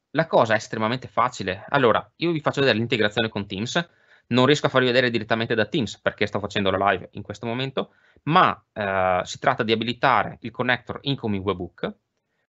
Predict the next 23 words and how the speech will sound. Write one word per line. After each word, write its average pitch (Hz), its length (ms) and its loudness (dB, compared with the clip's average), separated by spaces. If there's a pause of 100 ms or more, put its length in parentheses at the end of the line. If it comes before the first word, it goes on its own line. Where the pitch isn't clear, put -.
(140)
dove 135 540 4
voi 131 160 0
andate 127 280 2
a 107 80 4
dare 101 380 2
un 127 180 0
nome 117 500 0 (180)
al 110 200 0
webhook, 113 420 -2
al 104 160 -2
bot 127 340 -2
che - 120 -4
volete 98 280 0
che 92 220 -4 (320)
riporti 113 560 4
il 104 60 0
messaggio 101 400 0
di 101 100 0
errore, 95 420 -4 (340)
quindi 95 360 -4
un 98 100 -6
nome 95 220 0
parlante, 123 560 0